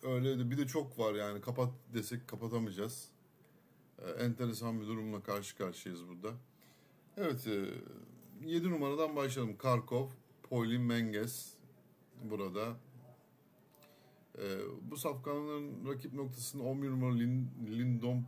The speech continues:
Double. Yani bu, o jokerleri söylemeyeceğim bile, ismine gerek yok. Bu ablamları tanımıyoruz biz yani bir şekilde.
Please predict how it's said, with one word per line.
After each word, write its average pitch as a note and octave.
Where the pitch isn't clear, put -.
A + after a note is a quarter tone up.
Double. G#2+
Yani A2
bu, A#2
o B2+
jokerleri B2
söylemeyeceğim G#2
bile, F2+
ismine F#2
gerek F#2
yok. G#2+
Bu G#2
ablamları G2
tanımıyoruz G2
biz E2+
yani E2+
bir -
şekilde. F2+